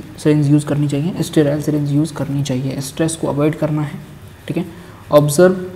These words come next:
द रूल of anti-epidemic regime, ठीक है। Do not piercings, tattoos in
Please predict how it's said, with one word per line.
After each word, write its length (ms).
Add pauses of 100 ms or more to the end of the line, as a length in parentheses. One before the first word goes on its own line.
(140)
द 80 (160)
रूल 220 (120)
of 140 (240)
anti-epidemic 1600 (100)
regime, 340 (380)
ठीक 100
है। 80 (400)
Do 140
not 340 (760)
piercings, 360 (280)
tattoos 380
in 180